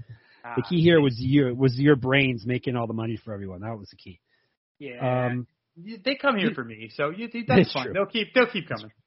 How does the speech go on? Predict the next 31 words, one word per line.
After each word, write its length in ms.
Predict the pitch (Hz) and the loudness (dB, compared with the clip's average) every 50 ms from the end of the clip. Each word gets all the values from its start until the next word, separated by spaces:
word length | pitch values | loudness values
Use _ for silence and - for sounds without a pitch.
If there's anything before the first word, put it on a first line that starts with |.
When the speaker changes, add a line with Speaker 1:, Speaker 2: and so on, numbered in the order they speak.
| _ _ _ _ _ _ _ _ _ _ _ _ - | _ _ _ _ _ _ _ _ _ _ _ _ -6
Speaker 1:
Um, 760 | 143 139 139 139 139 139 139 139 139 135 135 135 139 139 131 _ _ _ _ _ - - _ _ _ _ _ _ 127 | -2 0 0 0 0 0 0 0 0 2 0 0 0 -2 -4 _ _ _ _ _ -20 -20 _ _ _ _ _ _ -2
they, 160 | 147 165 - _ 127 127 | -2 -2 -2 _ -14 -6
y'all 280 | 151 160 196 202 202 | 0 2 4 4 4
should, 200 | - - 175 120 | 2 0 -6 -6
y'all 260 | 120 151 160 170 180 170 | -2 0 2 2 2 2
should 300 | - - 151 131 113 - _ _ _ _ _ | 0 -2 -8 -8 -8 -10 _ _ _ _ _
keep 280 | - 170 147 - - - | -6 -6 -6 -6 -6 -2
going 260 | - 135 135 131 123 | 0 2 2 2 0
to 60 | 117 | -2
WynnBET 360 | 104 110 120 127 113 107 98 101 | -2 -2 -2 -2 -4 -6 -6 -4
also. 300 | 104 110 107 - - 101 | -6 -6 -6 -8 -10 -10
That, 120 | 101 117 117 123 | -8 -8 -6 -8
that's, 140 | 135 - _ - - | -8 -8 _ -16 -8
speaking 260 | 175 247 - - 143 | -8 -6 -6 -4 -4
of 60 | 131 | -2
winning 200 | 131 135 135 131 | 0 0 0 0
money, 380 | 127 123 127 127 127 127 123 - _ _ _ _ _ _ _ _ _ _ _ _ _ _ _ _ - | -2 -2 -2 -2 -4 -4 -6 -8 _ _ _ _ _ _ _ _ _ _ _ _ _ _ _ _ 4
go 120 | 220 220 | 6 8
to 60 | 208 175 | 8 8
WynnBET. 360 | 151 143 127 117 110 98 78 _ - | 6 4 2 0 -4 -8 -10 _ -2
Ready 200 | 165 175 196 208 | 2 2 2 2
to 60 | 196 | 4
win 120 | 202 208 196 | 2 2 4
money 240 | 190 190 185 180 156 | 4 2 4 2 0
and 100 | 131 127 | 2 4
boost 280 | 156 175 175 - - | 4 4 2 2 0
your 120 | 165 151 151 | 2 4 4
odds. 240 | 151 151 147 127 | 4 4 2 0
WynnBET 280 | 139 151 147 147 147 135 | 0 -2 0 0 -2 -2
is 100 | 131 113 | -4 -4
now 280 | 135 123 120 120 110 | -6 -8 -8 -8 -10